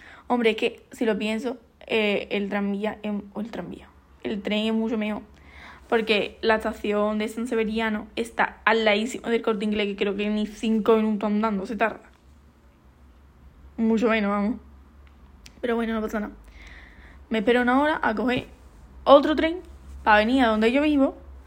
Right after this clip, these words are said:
que eso será media hora otra, que estaré también o estudiando o subrayando temas.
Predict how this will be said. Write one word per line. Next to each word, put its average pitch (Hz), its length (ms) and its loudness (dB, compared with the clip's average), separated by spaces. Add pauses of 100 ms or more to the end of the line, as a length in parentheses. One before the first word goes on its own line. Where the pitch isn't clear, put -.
(320)
que 220 200 6
eso 254 140 2
será 262 300 2 (1000)
media 233 440 2
hora 262 200 4
otra, 269 280 -4 (440)
que 214 120 -2
estaré 202 300 -2
también 233 400 0 (320)
o 233 80 4
estudiando 220 580 0
o 233 120 -2
subrayando 208 560 0
temas. 311 280 -8